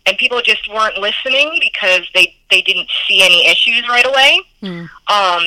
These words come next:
Speaker 1: it was all more internal. So I ended up, uh, starting a website, um, which was more of a blog, and it was about what my life was like every day, um, on the spectrum,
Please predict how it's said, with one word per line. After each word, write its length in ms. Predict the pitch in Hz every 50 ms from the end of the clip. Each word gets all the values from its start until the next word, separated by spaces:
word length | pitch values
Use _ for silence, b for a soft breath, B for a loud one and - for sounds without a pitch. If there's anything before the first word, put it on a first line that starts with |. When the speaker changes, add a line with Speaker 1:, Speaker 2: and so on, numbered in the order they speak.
| 160 156 -
Speaker 1:
it 120 | 196 190
was 100 | 202 196
all 200 | - 202 196 190
more 200 | 190 190 190 190
internal. 540 | 180 180 175 - - - - 262 220 185 - - - - -
So 680 | - - - - 220 208 208 - - 988 988 988 988 _ _ _ _ _ _ _ _ _ _ _ _ _ _ - -
I 480 | 220 226 226 240 240 247 240 240 - - - -
ended 200 | 208 220 240 269 277 262 233 196
up, 80 | 196 _ _ - 185
uh, 240 | 190 185 180 175 175
starting 380 | - - - 190 185 185 - 196
a 160 | 196 - 175
website, 480 | 185 - - - 269 269 330 415 - _ _ _ _ _ _ _ - -
um, 680 | 196 208 190 180 175 175 170 170 170 165 165 170 202 240 -
which 220 | 202 185 - - -
was 160 | 196 175 - -
more 140 | 202 190 196
of 80 | 190
a 60 | 196
blog, 380 | - 175 180 170 151 151 175 202 - 240 - _ _ _ _ _ _ -
and 300 | 196 196 190 185 185 - -
it 80 | 208
was 140 | 202 202 190 196
about 500 | 196 - - 190 185 185 190 185 180 180 - - 190
what 140 | 196 185 -
my 120 | 196 190 185 170
life 200 | 165 170 180 - - -
was 120 | 208 190 - -
like 260 | 175 156 156 165 -
every 260 | 220 226 233 254 277
day, 220 | 277 294 294 302 359 403 - - - 240 -
um, 280 | - 170 170 165 175 -
on 160 | 185 180 180
the 80 | 180 185
spectrum, 400 | - 185 165 - - 262 294